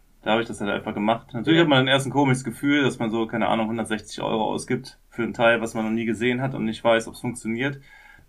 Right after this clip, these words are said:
Speaker 1: Ja, aber dann ist es dann, ähm, wenn man sich dann drauf verlassen kann und das vor Ort ankommt und es genauso aussieht, wie man sich's denkt, dann ist es eigentlich schon ganz cool.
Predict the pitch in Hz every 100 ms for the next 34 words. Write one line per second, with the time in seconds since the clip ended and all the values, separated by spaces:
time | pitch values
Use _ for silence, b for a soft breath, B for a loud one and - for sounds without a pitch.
0 | _ 117 127 117 113 120 - - 110 110
1 | 101 107 104 104 101 _ _ _ _ _
2 | _ _ - _ - 120 117 104 117 107
3 | 101 110 110 - 123 113 104 98 - 92
4 | 110 101 110 131 120 123 - 113 - 123
5 | 120 120 120 120 127 123 123 _ _ _
6 | _ _ _ 120 113 110 - 117 139 120
7 | 120 - - 104 - 101 92 - -